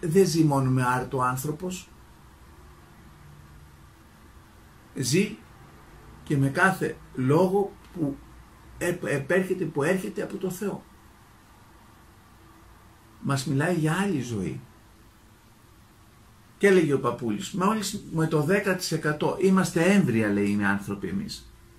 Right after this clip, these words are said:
Εμείς που νομίζουμε ότι είμαστε συνειδητοποιημένοι για τον ουρανό, είμαστε έμβρια,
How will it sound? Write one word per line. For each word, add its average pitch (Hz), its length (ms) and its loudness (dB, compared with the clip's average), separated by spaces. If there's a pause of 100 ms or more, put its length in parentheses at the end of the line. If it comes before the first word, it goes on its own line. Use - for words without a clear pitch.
(140)
Εμείς 139 340 0
που 135 160 -6
νομίζουμε 127 500 2
ότι 117 140 -4
είμαστε 131 320 -2
συνειδητοποιημένοι 113 880 -2 (300)
για 131 220 0
τον 120 200 0
ουρανό, 113 400 2
είμαστε 160 400 -2
έμβρια, 113 520 -2